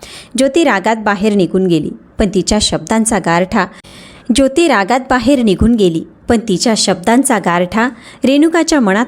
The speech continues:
खोल उतरला होता. संध्याकाळी सीताताई परत आल्या. रेणुका तिची वाट पाहत होती. थोडंसं आवरून म्हणाली, "आई, सकाळी थोडासा वाद झाला, मी कामात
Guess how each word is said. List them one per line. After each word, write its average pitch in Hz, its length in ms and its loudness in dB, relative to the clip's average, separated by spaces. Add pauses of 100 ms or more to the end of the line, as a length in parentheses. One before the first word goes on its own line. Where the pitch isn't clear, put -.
खोल 233 260 2
उतरला 190 420 0
होता. - 360 -4 (600)
संध्याकाळी 220 720 2 (120)
सीताताई 294 560 0
परत 190 340 0
आल्या. 170 220 -4
रेणुका 208 680 0
तिची 214 220 -2
वाट 180 240 0 (100)
पाहत 226 280 0
होती. 170 280 -4 (440)
थोडंसं 311 380 0 (120)
आवरून 202 300 2
म्हणाली, 220 380 0 (180)
"आई, 175 220 -2 (400)
सकाळी 320 420 0
थोडासा 240 380 0
वाद 185 280 0
झाला, 190 240 0 (240)
मी 220 100 2
कामात 196 360 0